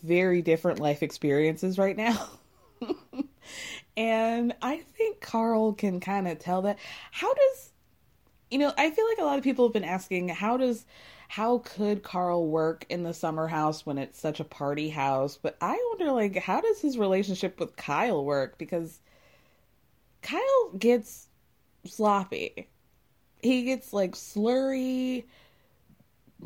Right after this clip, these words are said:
sloppy, I can't open my eyes drunk. And at some point,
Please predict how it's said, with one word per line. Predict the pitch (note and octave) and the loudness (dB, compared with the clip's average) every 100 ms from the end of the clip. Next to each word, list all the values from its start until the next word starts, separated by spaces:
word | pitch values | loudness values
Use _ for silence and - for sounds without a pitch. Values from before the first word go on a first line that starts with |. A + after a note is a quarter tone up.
| - - _ _ | -18 -18 _ _
sloppy, | - - B3 A#3 A3+ A3+ G#3+ G#3 G#3 F#3+ - _ _ _ _ | -18 0 4 4 2 0 2 2 2 -2 -6 _ _ _ _
I | A3+ A#3 | 4 4
can't | A#3 - A#3 G#3+ G#3+ - | 2 0 2 4 4 4
open | G#3 G#3+ G3 | 4 4 2
my | F#3 F3+ | 0 2
eyes | F3+ F3+ F#3 F3+ | 2 4 2 2
drunk. | F3+ E3 D#3 D#3 | 2 2 2 -2
And | D2 A#2 - _ _ _ - | -6 -6 -8 _ _ _ -8
at | - A3+ G#3+ | -2 -2 0
some | D4 D#4+ | 0 0
point, | F4 C#4+ C4 A#3 A3 | -2 -4 -2 -4 -6